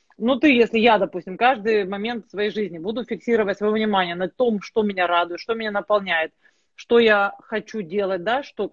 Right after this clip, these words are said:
от чего я кайфую, то, ну, по определению, априори, весь, э, внешний мир начнёт мне это зеркалить,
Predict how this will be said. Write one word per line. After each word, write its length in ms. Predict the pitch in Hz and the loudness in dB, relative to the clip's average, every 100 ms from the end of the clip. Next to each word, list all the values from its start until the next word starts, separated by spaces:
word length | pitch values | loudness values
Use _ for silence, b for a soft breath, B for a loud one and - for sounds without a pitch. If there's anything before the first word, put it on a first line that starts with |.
| 113 | -8
от 160 | 190 | -10
чего 260 | - 226 208 | -6 -2 0
я 80 | 196 | 0
кайфую, 640 | - 214 208 415 392 190 b b _ - | 0 -2 0 0 2 0 b b _ 0
то, 360 | 269 247 233 _ _ | 4 4 2 _ _
ну, 920 | - - - - - - 131 233 226 185 | -20 -20 -20 -20 -18 -18 -10 -2 -2 2
по 180 | 240 | 4
определению, 680 | 233 240 202 226 302 311 240 - | 4 2 0 2 2 2 -2 0
априори, 880 | 208 175 214 233 294 349 254 180 b b - | 0 0 2 2 4 4 4 2 b b -10
весь, 360 | 185 277 262 240 | -2 0 -2 -4
э, 920 | 220 214 208 202 196 196 190 196 190 - _ _ _ | -2 -2 -2 -2 -2 -2 -2 -4 -8 -14 _ _ _
внешний 500 | - 208 254 240 233 | -6 0 2 0 -4
мир 260 | 226 269 381 | -4 -2 -4
начнёт 380 | 294 214 285 - | -4 -6 -6 -4
мне 100 | 247 | -4
это 200 | 240 226 | -2 -2
зеркалить, 680 | 165 226 - 214 208 339 | 0 -2 2 4 4 2